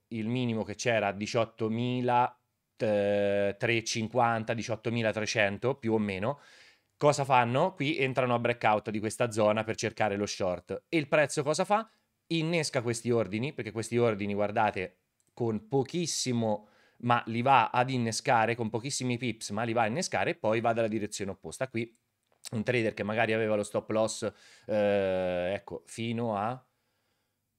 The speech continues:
Ecco, un qualcosa del genere, ovviamente li ha fatti saltare tutti con il giro di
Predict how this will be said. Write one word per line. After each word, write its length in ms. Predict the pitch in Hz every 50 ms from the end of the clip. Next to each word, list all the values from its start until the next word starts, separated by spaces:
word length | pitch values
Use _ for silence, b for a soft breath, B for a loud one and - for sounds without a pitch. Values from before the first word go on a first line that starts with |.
| _ _ _ _ _ _ _ _
Ecco, 380 | 101 98 - _ - 85 - -
un 260 | 101 104 104 104 104
qualcosa 420 | 101 - 110 107 - 120 117 113 113
del 140 | 113 139 123
genere, 380 | 110 113 104 104 117 120 120
ovviamente 460 | 107 117 127 131 135 113 113 110 120
li 80 | 110 110
ha 40 | 107
fatti 280 | - - 104 - -
saltare 400 | 107 - 110 104 - 110 110 110
tutti 400 | 104 113 107 107 - - 110 98
con 260 | - - 123 127 123 123
il 120 | 127 123
giro 260 | 110 113 120 120 120
di 200 | 117 113 117 113